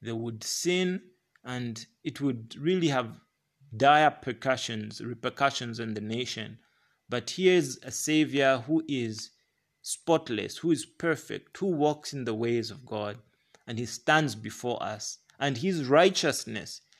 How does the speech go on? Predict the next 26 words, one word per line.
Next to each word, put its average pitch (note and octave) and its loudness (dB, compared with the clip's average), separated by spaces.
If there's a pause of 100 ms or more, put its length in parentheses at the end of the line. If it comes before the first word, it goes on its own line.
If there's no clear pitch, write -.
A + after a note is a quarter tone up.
(180)
is A#2+ -8
what C#3+ 2
enables B2+ -2
us G#2+ -8
to - -12
receive A2 -4 (220)
the A2 -6
blessings A2+ -4
that A2+ -2
we E3 2
would B2+ 0
not B2 0
have A2 -8
managed A2 -6
to - -14
obtain A2+ -8 (360)
otherwise. G2 -2 (440)
So B2 -2 (200)
it's - -8
indeed C#3+ 6
a C3+ 0
new C3+ 4
covenant C#3+ 0
that C3 0
Jesus B2+ -2
Christ B2 0